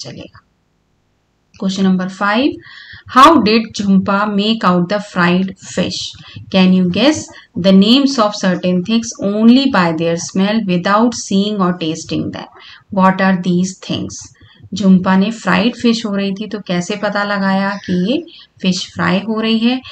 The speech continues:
क्या हम कुछ चीजों को ऐसे पता लगा सकते हैं without tasting?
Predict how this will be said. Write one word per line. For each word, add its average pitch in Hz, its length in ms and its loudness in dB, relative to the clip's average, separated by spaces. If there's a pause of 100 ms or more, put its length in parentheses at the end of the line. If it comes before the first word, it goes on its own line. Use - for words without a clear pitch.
(240)
क्या 196 180 2
हम 226 360 4
कुछ 196 440 -6
चीजों 185 340 0
को 185 200 -4
ऐसे 185 460 -2
पता - 240 -4
लगा 180 280 0
सकते 196 380 -6
हैं 262 300 2
without 180 340 0 (100)
tasting? 220 420 -2